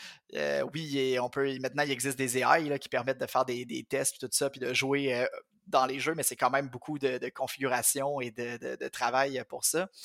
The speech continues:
Euh, donc, euh, oui, il y a les tests manuels qui peuvent être faits, mais il y a aussi des tests unitaires. Donc, euh, comme dans beaucoup des, euh,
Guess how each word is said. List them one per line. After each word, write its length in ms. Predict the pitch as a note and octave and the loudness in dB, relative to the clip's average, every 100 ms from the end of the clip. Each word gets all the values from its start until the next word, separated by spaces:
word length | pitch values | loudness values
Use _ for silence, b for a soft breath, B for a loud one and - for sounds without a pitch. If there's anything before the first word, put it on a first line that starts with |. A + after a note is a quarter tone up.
| B B B B B | B B B B B
Euh, 680 | - B2+ B2 B2 A#2+ A#2 B2 A#2 G2+ _ _ - - _ A#2+ | 0 2 2 2 0 0 -2 -6 -18 _ _ -10 -10 _ 2
donc, 380 | C#3+ C#3+ C3+ C#3 | 2 2 -2 0
euh, 180 | C3 | 2
oui, 180 | B2+ C#3 | 2 0
il 40 | E3 | 0
y 60 | |
a 20 | |
les 140 | C3 B2+ | 0 2
tests 280 | D3+ C#3+ D3+ | 4 4 4
manuels 360 | C#3 C#3 D#3 | 4 6 6
qui 60 | D#3 | 4
peuvent 120 | C3+ | 0
être 120 | A#2+ | 0
faits, 200 | - F3 - | 2 0 0
mais 100 | C3 | -2
il 20 | |
y 40 | |
a 40 | C3+ | 0
aussi 160 | - | 0
des 140 | D#3 C3 | 0 2
tests 240 | C3 - | 2 2
unitaires. 480 | C3 A#2 C3+ C3+ A#2+ | -2 2 4 4 0
Donc, 280 | A#2+ B2 A#2+ | -4 -4 -6
euh, 120 | C3+ | -4
comme 360 | - C3 C3 A#2+ - | -2 -2 -4 -10 -4
dans 160 | A#2+ | -4
beaucoup 340 | A#2 B2 C#3 C3+ | -4 -10 -8 -2
des, 260 | B2+ A#2+ | -2 0
euh, 180 | A2+ A#2 | -2 -4